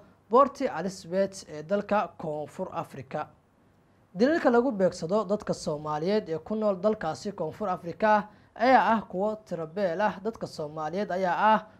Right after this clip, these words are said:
kuwo halkaasi ku leh ganacsiyo iyo mashaariic kale.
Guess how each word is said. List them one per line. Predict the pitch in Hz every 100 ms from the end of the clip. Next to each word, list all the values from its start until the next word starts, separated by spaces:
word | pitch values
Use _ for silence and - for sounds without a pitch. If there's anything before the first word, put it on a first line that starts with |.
| _ _ _
kuwo | 285 320
halkaasi | 311 - 202 170 196
ku | - 226
leh | 220 208 -
ganacsiyo | 165 156 147 - 190 214 -
iyo | 202
mashaariic | 160 - 151 147 170 -
kale. | - 151 156